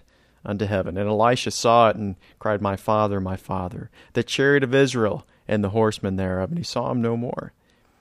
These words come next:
And he took hold of his own clothes, and he rent them in two pieces.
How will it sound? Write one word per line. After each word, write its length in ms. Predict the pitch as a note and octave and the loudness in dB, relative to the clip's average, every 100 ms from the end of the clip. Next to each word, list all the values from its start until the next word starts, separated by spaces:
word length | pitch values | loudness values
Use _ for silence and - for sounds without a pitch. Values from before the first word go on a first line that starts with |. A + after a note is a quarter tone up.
| _ _ | _ _
And 80 | G#2+ | 0
he 80 | A#2+ | 0
took 240 | - D#3 | 2 2
hold 220 | - D#3+ | 4 4
of 40 | C#3+ | 4
his 120 | B2 | 4
own 180 | C3 D3+ | 4 4
clothes, 560 | - A#2 G#2+ G#2 - - _ _ _ _ _ | 4 6 6 4 -2 -14 _ _ _ _ _
and 120 | - | -2
he 80 | A2 | 0
rent 280 | G#2+ B2+ C#3+ | 4 4 4
them 160 | C#3 B2 | 0 0
in 120 | G#2+ | 0
two 180 | - B2+ | -2 -2
pieces. 600 | - A2 - A#2 - | -2 -4 -4 -10 -12